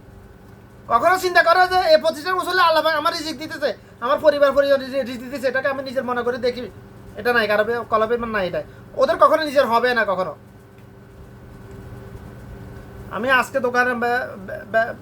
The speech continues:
ব্যবসা প্রতিষ্ঠানে মানে দোকানের মালিক আছে, আমি কি জন্মসূত্রে কি এরকম ছিলাম না? আমিও অন্যের আন্ডারে কাজ করেছি, করেছি আমি, দেশে করেছি আমি, রাঙ্গামাটিতে কাজ করেছি আমি, ফার্নিচার শোরুম ম্যানেজার করেছি,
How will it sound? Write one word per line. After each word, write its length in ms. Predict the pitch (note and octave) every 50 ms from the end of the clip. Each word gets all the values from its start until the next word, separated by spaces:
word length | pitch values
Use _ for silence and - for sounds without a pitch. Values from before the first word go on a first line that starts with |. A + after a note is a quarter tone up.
| - G#3
ব্যবসা 220 | G#3 G#3+ - C#4+
প্রতিষ্ঠানে 380 | B3+ C#4 C#4 B3+ A#3 C4+ C4+ C4+
মানে 140 | C4+ C4 B3+
দোকানের 360 | G#3+ A#3 A3 A#3 A3+ A3+ A3+
মালিক 320 | A3 G#3+ G#3+ G#3 G#3 G#3 - - - -
আছে, 240 | - G3 G#3 - A#3
আমি 180 | A3 A3+ B3+
কি 200 | B3 A#3+ B3+ C4+ - - - - - -
জন্মসূত্রে 480 | F#3+ G3+ G#3 A#3 G#3+ C4 B3 A3+ C#4 B3
কি 60 | C#4
এরকম 280 | C4+ C4 A#3+ A#3 A#3
ছিলাম 240 | A3+ A#3+ C4 B3 A#3
না? 180 | A#3+ A#3 A#3+ B3 C4+ - - - - - -
আমিও 280 | F3+ F#3+ A3 B3 C#4 C4+
অন্যের 200 | B3+ A#3+ B3 A#3+
আন্ডারে 240 | A#3+ A#3+ C4+ C4+
কাজ 160 | C#4 C4 - -
করেছি, 340 | B3 B3 C4+ A#3 A#3+ A3+ F#3+ - - - - - - - - - - - - - - - - - - - - - - - - - - -
করেছি 300 | A#3 C#4+ D#4 - D4 C#4
আমি, 120 | A#3 G#3 - - - - - F3
দেশে 220 | G3 G#3 G#3+ D4
করেছি 320 | D4+ D#4 D4 C#4+ C4+ A#3+ C#4
আমি, 160 | C4 A3+ G#3+ G3+ - - - - - - - - - - -
রাঙ্গামাটিতে 800 | - G3 G3+ G3+ G#3 G#3 G#3 G#3 F#3+ G3 F#3+ F#3+ G3+ G3+ G#3 G#3 - - - - - - - - - - - - - - - - - - - - - - - - - - - - - - - - - - - - - -
কাজ 160 | G3+ G3 F#3+
করেছি 280 | - G#3+ G#3+ A3+ A3 A#3
আমি, 200 | A3 G#3 G#3+ G3+
ফার্নিচার 380 | - G3+ G3 F#3+ F3+ G#3+ G#3
শোরুম 300 | G#3+ A3+ G#3+ G#3 G#3+ G#3+
ম্যানেজার 340 | G#3+ G3+ G3+ A3 A3 A3 G#3+
করেছি, 260 | G#3+ G#3+ G#3 - -